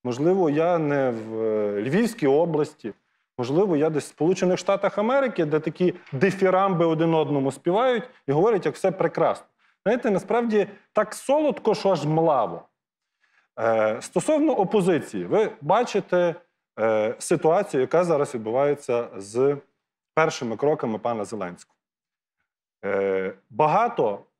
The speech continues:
цих кроків є відверто, на мою думку, не,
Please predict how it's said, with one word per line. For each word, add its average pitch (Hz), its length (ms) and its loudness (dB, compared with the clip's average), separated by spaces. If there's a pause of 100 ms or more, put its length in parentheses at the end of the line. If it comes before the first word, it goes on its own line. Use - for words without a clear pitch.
цих 160 180 -2
кроків 185 440 0
є 165 500 0
відверто, 139 760 0
на 120 100 -6
мою 120 320 -2 (360)
думку, 156 440 -2 (460)
не, 151 400 -2